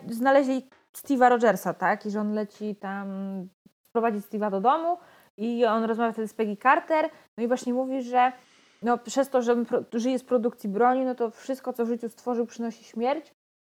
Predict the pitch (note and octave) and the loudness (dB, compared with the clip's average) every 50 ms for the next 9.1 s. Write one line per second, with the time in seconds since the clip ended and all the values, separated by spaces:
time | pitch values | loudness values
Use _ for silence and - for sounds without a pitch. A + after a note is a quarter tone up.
0 | _ _ - - G#3 A3 A3+ A3+ A3+ A3+ - - - - - - - C#4 C4 - | _ _ -2 2 2 4 4 4 4 4 2 -2 -10 -16 -8 0 0 0 4 6
1 | C4+ C4 B3+ A#3 G#3+ A3+ A3+ - A#3+ G#3+ - - A#3 A3+ A#3+ A#3 F#3 - B3+ B3+ | 8 8 8 8 6 0 0 0 -4 -6 0 2 4 6 6 4 4 4 4 6
2 | B3+ A#3+ B3 B3 B3 B3 G#3 F3+ F3 A#3 A#3+ B3 A#3+ G#3+ B3 A#3 A3+ A3+ G3+ A3 | 6 6 4 2 4 4 2 4 6 8 8 8 8 6 4 2 2 2 2 0
3 | G#3+ G#3+ A3+ G#3+ G#3 G3+ - G3+ G3+ - F3+ - F#3+ - _ - - D3 C3 A#2+ | -2 -2 -2 -4 -4 -4 -4 -6 -6 -6 -8 -14 -14 -14 _ -14 -14 -14 -14 -14
4 | C#3+ - _ _ _ _ _ _ - F3+ F#3 F3+ G#3 G3 F#3 G3 G3 G3+ G3+ F#3+ | -18 -20 _ _ _ _ _ _ -4 -4 -2 0 0 2 4 4 6 6 6 4
5 | F3+ F#3+ F#3 G3 G3 F#3+ - G3 F#3+ G3 G3 F#3+ - F#3+ F#3+ F3 F3 - F#3 F#3+ | 2 2 0 -2 -2 4 4 4 4 4 2 -2 -2 -4 -4 -4 -4 -2 -2 -2
6 | F#3 F3+ F3 F3 F#3 F3+ F3+ - F#3+ F3+ E3+ E3+ E3+ D#3+ E3 E3 D#3+ E3 - E3+ | -2 -2 -4 -2 -4 -4 -2 -2 -6 -4 -4 -6 -6 -8 -10 -14 -16 -14 -10 -8
7 | E3+ E3 E3+ E3 D#3+ E3 E3+ E3+ - _ _ _ - - - - F#3+ - - F#3 | -8 -6 -6 -8 -10 -10 -14 -16 -16 _ _ _ -20 -20 -16 -16 -14 -10 -8 -8
8 | F3+ E3+ E3 D#3+ E3 D#3 D#3+ E3 - E3 D#3 D#3 E3 E3 D#3+ D#3+ D#3 D3+ - - | -8 -8 -10 -8 -8 -8 -10 -10 -12 -12 -14 -12 -14 -16 -16 -16 -16 -16 -16 -18
9 | - | -18